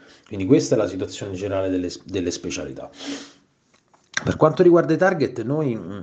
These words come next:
i target che ci sono in Italia, studiati anni fa con Rastelli e company, eh, insomma, li abbiamo fatti insieme e, mm,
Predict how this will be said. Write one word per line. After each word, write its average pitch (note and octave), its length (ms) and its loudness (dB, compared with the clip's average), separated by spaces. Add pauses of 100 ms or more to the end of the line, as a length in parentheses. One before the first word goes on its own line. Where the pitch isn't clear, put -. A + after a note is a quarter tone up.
(120)
i A2 80 -8
target C#3+ 440 2
che A2+ 140 0
ci - 100 -6
sono A2+ 240 -2
in A2+ 60 0
Italia, A2+ 360 4
studiati G#2 440 0
anni G2+ 200 -2
fa G#2+ 160 4
con F#2 140 0
Rastelli G2 440 -2
e F#2 40 0
company, A2 580 0 (1160)
eh, A1+ 800 -8
insomma, E2 300 -6
li E2+ 60 0
abbiamo E2+ 220 2
fatti - 280 0
insieme G2+ 720 -4 (840)
e, E2+ 380 -4
mm, D#2+ 340 -8